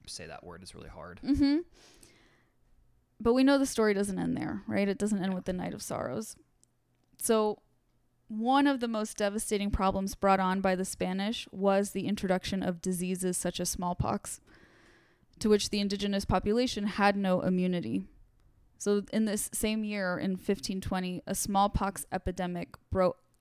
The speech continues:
Speaker 2: out amongst the Aztecs and their allies, leading
Speaker 1: Oh, boy.
Speaker 2: to widespread death and weakening the empire. This spread of disease lasted for at least a year.
Speaker 1: Yeah.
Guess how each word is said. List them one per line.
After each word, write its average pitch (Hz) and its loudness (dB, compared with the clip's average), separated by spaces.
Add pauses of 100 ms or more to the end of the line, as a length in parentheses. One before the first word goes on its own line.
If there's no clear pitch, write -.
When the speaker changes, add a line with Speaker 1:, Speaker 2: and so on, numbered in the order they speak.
(200)
Speaker 2:
out 185 2
amongst 175 -6
the 180 -8
Aztecs 202 -4 (500)
and 185 -8
their 202 6
allies, 190 2
leading 196 -4
Speaker 1:
Oh, - -8
boy. - -16
Speaker 2:
to 185 -2
widespread 180 0
death 220 2
and 190 0
weakening 190 -4
the 190 -6
empire. 185 -4
This - -4 (1200)
spread 202 2
of 202 -2
disease 202 -4
lasted 208 -2
for 330 0
at 110 0
least 196 -6
a 185 -4
year. 185 0 (460)
Speaker 1:
Yeah. 98 -12